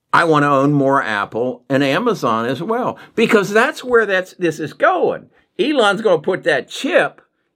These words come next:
in my head, and he'll make money off of that, but he's gotta have somebody who provides the data that I want to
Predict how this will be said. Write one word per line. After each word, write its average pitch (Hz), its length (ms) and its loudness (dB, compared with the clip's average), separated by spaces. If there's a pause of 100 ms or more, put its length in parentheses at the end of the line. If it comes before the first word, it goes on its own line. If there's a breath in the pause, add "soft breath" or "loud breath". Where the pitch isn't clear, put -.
in 165 140 2
my 139 240 2
head, 151 680 -2 (520)
and 147 140 4
he'll 277 200 4
make 220 280 -2
money 175 340 0
off 139 200 -2
of 139 100 -8
that, 185 260 -4 (200 soft breath)
but 165 140 2
he's 160 160 -2
gotta 277 480 0
have 220 300 -2
somebody 113 960 -2 (920)
who 131 140 -4
provides 151 680 2
the 120 140 0
data 104 680 -2 (540)
that 139 400 0
I 175 320 2
want 113 760 -6 (1200)
to 135 540 2